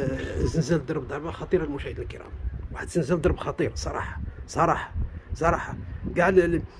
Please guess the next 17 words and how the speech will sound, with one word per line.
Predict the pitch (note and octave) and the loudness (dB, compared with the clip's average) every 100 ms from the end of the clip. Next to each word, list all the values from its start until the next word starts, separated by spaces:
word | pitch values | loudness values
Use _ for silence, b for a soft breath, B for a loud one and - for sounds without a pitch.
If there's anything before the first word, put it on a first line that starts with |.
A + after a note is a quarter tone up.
| - D#3+ | -4 4
من | E3+ E3 | 6 8
كون | F3 D#3+ | 6 4
كندير | E3+ C3 D#3 | 2 2 0
لكم | D3+ D3+ | 0 -2
فيديوهات | D#3+ D3+ D3 | 2 2 2
هاد | D3 | 2
المره | C#3+ D3 | 0 2
اللي | C#3+ C#3 | 2 2
فاتت | D#3+ D3+ | 0 0
يعني | C#3+ D3 C#3+ C3 | 2 2 2 0
شحال | - C#4+ | 0 0
من | A3+ | 2
خطره، | - E3+ G#3+ | 0 -2 2
ولكن | F#3+ G#3 G#3+ G#3 | 2 2 2 2
ما، | A3 G#3 | 2 2
يعني | G3+ G3+ G#3+ | 2 2 0
ما، | - - - - | 0 -2 -2 -4